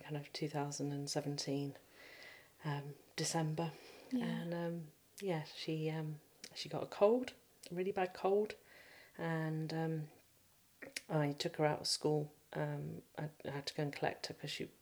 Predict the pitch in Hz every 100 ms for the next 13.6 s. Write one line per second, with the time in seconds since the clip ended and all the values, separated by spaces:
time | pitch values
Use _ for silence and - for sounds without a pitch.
0 | - - - - - - - 139 - 143
1 | 135 110 98 - - - - - - -
2 | 254 233 220 - 151 147 151 147 - -
3 | 156 - - 151 - 156 - - 160 160
4 | 160 156 - - - 147 151 151 151 156
5 | 156 151 156 - - - 156 - 156 151
6 | 156 151 151 - 147 147 143 147 147 147
7 | - 135 131 131 135 - - - 131 -
8 | 123 - - - 127 - - 123 - -
9 | - 202 - - - - - - - -
10 | - - - - - - - - 131 123
11 | - - - 135 - 147 - - - -
12 | - - - - - - - - - 151
13 | - 135 156 - - -